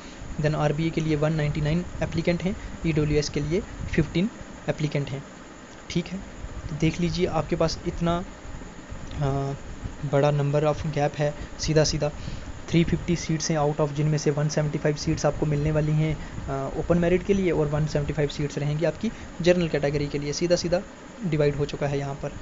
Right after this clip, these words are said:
ठीक है, बिल्कुल हाफ हाफ। Then अगर यहाँ पर, अ, हम एक मोटी मोटी example लगाते हैं, एससी के लिए अगर वन twenty applicant हैं तो आपके पास जो है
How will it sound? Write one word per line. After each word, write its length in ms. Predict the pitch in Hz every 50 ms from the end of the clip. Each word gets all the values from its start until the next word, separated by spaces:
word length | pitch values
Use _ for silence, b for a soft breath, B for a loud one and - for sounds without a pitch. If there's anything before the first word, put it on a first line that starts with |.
| B B B -
ठीक 140 | - 156 156
है, 60 | 170
बिल्कुल 280 | 160 156 151 - 156 143
हाफ 280 | 123 143 143 139 -
हाफ। 100 | 143 139 - - B B B B B B B B - - -
Then 240 | - 156 156 165 175
अगर 260 | 175 170 180 180 147 - - - - - - -
यहाँ 220 | 156 151 147 156
पर, 340 | 170 - 175 175 165 165 - - - - - - - - - - - - - - - - - - - - - - -
अ, 240 | 151 139 143 147 143 - - - - - -
हम 160 | - 156 160
एक 140 | 160 156 -
मोटी 200 | 160 151 147 165
मोटी 180 | 160 160 156 160
example 340 | 156 151 151 147 151 160
लगाते 280 | 160 156 151 147 151 156
हैं, 140 | 151 170 170
एससी 260 | 170 - - - 170
के 100 | 160 165
लिए 140 | 160 165 160
अगर 180 | 156 156 156
वन 180 | 147 151 151 165
twenty 400 | 165 165 156 151 160 165 170 170 B B B B B - -
applicant 420 | 151 - 165 170 160 185 185 180
हैं 220 | - 160 147 151 - - - - - - - - - - - - - - - - - - - - - - - - -
तो 300 | 151 147 143 143 156 190 - - - - - - - - - - - - - - -
आपके 240 | 151 147 - - 156
पास 260 | 151 160 151 151 147 -
जो 100 | - 151
है 200 | 151 143 139 160